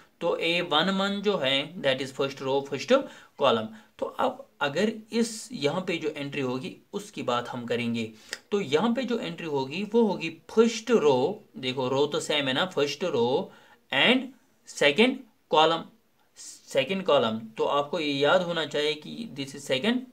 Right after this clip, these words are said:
column और यहाँ से जो है that is first row। अब यहाँ पे जो intersect हो रहा है that is first row second column, तो ये क्या बनेगा? First row second column, that is ए वन टू, ए वन टू। अब यहाँ पे तो यहाँ पे क्या आएगा? ए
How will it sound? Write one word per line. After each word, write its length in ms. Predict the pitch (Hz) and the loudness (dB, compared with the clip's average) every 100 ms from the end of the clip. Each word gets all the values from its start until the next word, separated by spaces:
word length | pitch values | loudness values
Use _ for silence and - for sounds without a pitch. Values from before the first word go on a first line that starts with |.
| _ - - | _ -4 0
column 280 | 131 160 226 - - | 2 2 0 -6 -2
और 200 | 147 127 | 0 0
यहाँ 320 | 120 131 147 | 0 0 0
से 180 | 151 156 | -4 -4
जो 160 | 143 | -2
है 260 | 127 160 196 | -2 -2 0
that 240 | 135 123 | 0 -2
is 140 | - - | -4 -4
first 380 | 143 - 226 240 - - - | -4 4 4 4 -6 -20 -4
row। 380 | 151 160 160 - - | 0 4 4 2 2
अब 160 | 160 175 | 2 2
यहाँ 200 | 156 165 | 0 0
पे 160 | 175 | -2
जो 100 | 151 | -2
intersect 560 | 151 151 175 - 185 190 | -4 -4 -10 -6 -4 -2
हो 120 | 175 | 0
रहा 200 | 175 190 | 2 4
है 140 | 214 | 2
that 240 | 156 143 139 | 2 2 0
is 160 | 135 | -2
first 140 | 165 165 | -4 -2
row 120 | 180 | -2
second 340 | 170 156 165 | 0 0 0
column, 540 | 160 165 165 160 170 - | -2 -2 0 0 -2 -6
तो 100 | 151 | -2
ये 140 | 143 | -2
क्या 140 | 151 180 | 0 0
बनेगा? 320 | 139 127 120 | 0 -2 -4
First 360 | - 147 143 | -4 -6 -4
row 360 | 147 135 180 247 | 0 4 4 4
second 420 | - 127 120 131 | 0 -4 -4 -2
column, 300 | 143 156 123 | 0 2 0
that 180 | 113 107 | -2 0
is 140 | 233 233 - - - - | -2 -2 -14 -20 -20 0
ए 340 | 139 151 156 | 4 6 6
वन 380 | 147 131 143 143 | 6 6 6 4
टू, 320 | 120 113 113 113 - _ _ - | -2 -4 -6 -10 -18 _ _ -6
ए 220 | 139 139 | -2 0
वन 380 | 135 135 226 320 - _ _ | 4 6 6 4 -6 _ _
टू। 320 | 131 110 107 - | -4 -4 -8 -2
अब 140 | 156 180 | 0 0
यहाँ 320 | 139 135 147 | 2 2 0
पे 240 | 139 113 110 - - _ _ | -2 -4 -6 -16 -20 _ _
तो 80 | 147 | -2
यहाँ 220 | 127 151 | 4 4
पे 100 | 190 214 | 6 4
क्या 160 | 170 | 4
आएगा? 260 | 131 113 113 110 - | 4 4 2 0 0
ए 180 | 165 | 2